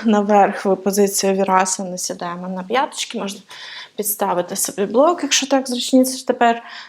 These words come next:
руки назад на пальчики, розкриваємо плечики, вдих і знову піднімаємо стегна наверх, дивимося наверх. Ми тут на чотири,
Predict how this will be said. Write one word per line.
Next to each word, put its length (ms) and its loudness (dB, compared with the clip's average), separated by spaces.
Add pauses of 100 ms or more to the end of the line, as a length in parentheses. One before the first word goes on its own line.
руки 440 2
назад 540 6
на 100 -4
пальчики, 640 0
розкриваємо 800 0
плечики, 560 0
вдих 300 0
і 80 2
знову 320 2
піднімаємо 680 4 (800)
стегна 540 2
наверх, 420 2
дивимося 460 0
наверх. 460 -2
Ми 120 0
тут 260 -2
на 180 -4
чотири, 580 -4